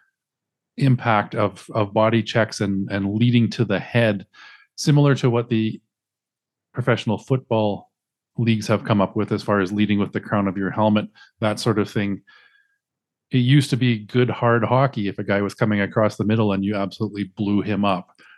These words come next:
Now you can still check him, you can still knock him off the puck, but you're not trying to take his head off or you will be penalized for it.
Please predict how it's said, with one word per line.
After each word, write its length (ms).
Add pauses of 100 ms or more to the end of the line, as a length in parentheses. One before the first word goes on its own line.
(160)
Now 560 (500)
you 200
can 180
still 280
check 340
him, 240
you 120
can 140
still 160
knock 260
him 80
off 220
the 80
puck, 400 (460)
but 240 (240)
you're 640 (480)
not 420
trying 300
to 100
take 260
his 140
head 200
off 240
or 80
you 160
will 120
be 100
penalized 520
for 240
it. 160